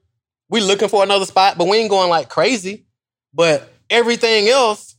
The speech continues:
it ain't even for me. It's for the youth entrepreneurship class we're doing. It's for the Next Level Boys Academy. Shout out to my guy Garrett, Next Level Boys Academy. Like, they divert three hundred years of prison time every single,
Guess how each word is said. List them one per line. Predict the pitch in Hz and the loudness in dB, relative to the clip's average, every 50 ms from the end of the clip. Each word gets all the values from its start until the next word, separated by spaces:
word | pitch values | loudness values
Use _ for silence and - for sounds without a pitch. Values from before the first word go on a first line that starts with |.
| _ _ _ _ _ | _ _ _ _ _
it | - 208 | -2 0
ain't | 226 233 233 233 | 0 2 2 2
even | 233 233 226 | 0 0 -2
for | 214 - 247 262 247 | -2 0 0 0 0
me. | 196 143 110 95 - _ _ _ _ | -2 -6 -8 -10 -14 _ _ _ _
It's | - 165 - | -10 -6 -2
for | 214 202 196 | 0 0 0
the | 185 180 | 0 0
youth | 180 175 196 208 202 - | -2 -2 -4 -6 -6 -6
entrepreneurship | 170 175 170 - - 170 170 180 180 180 175 - 143 - | -6 -6 -6 -6 -8 -8 -6 -4 -4 -6 -6 -8 -12 -8
class | - 151 135 131 127 123 | -6 -4 -4 -4 -4 -6
we're | 131 | -10
doing. | 131 127 120 107 98 - _ _ _ _ _ - | -12 -10 -10 -12 -12 -16 _ _ _ _ _ -10
It's | 143 | -4
for | - 196 | -2 0
the | 175 | 0
Next | 160 160 175 170 - | 2 2 0 0 0
Level | 185 170 165 | -2 -2 -2
Boys | 156 151 160 170 170 160 | 0 0 0 0 0 -2
Academy. | 156 - 147 135 123 117 113 113 110 107 | -4 -2 -2 -2 -2 -4 -6 -10 -14 -8
Shout | - - 151 160 | -2 0 0 2
out | 156 139 | 0 0
to | 147 | -2
my | 147 147 139 | -2 -2 0
guy | 143 139 139 | 0 0 0
Garrett, | 127 131 139 143 139 135 135 | 0 -2 -2 -2 -2 -2 -4
Next | 139 139 131 | -6 -6 -4
Level | 147 131 123 | -6 -6 -4
Boys | 127 139 139 131 | -4 -4 -4 -4
Academy. | 131 127 - 123 113 110 107 107 | -6 -6 -4 -4 -4 -6 -8 -8
Like, | 113 123 120 117 | -6 -6 -6 -4
they | 135 131 | -6 -6
divert | 131 120 117 131 127 123 120 - _ _ _ _ | -8 -6 -4 -4 -4 -4 -4 -10 _ _ _ _
three | - 147 143 | -6 -4 -4
hundred | 147 139 131 131 | -2 -4 -4 -4
years | 131 131 131 123 | -6 -6 -6 -6
of | 127 123 | -8 -8
prison | 139 131 120 123 120 | -8 -8 -8 -6 -6
time | 131 120 113 117 | -4 -4 -4 -4
every | 123 120 117 117 | -6 -6 -8 -10
single, | - 127 117 113 113 110 104 _ | -12 -12 -10 -10 -10 -12 -12 _